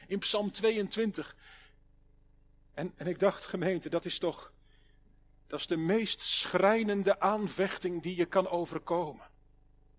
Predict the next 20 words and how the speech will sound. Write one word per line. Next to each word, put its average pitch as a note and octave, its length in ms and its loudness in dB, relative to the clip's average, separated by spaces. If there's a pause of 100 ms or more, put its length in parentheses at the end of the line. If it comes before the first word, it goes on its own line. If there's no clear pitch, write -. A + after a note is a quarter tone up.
(1800)
Als - 100 -2
het - 160 -8
klinkt B3 420 6
met G3+ 120 4
een G3 200 2
toon C#4 380 10
van A3+ 200 4
sarcasme, G3 920 4
van E3+ 240 0
bijtende G3+ 500 6
spot. - 500 0 (500)
"Jij C4+ 400 10
dacht - 400 10
toch - 280 6
dat A3+ 240 8
God - 320 2
vreugde D4 680 8
in B3+ 140 2
je B3+ 120 4
vond? D#4+ 400 2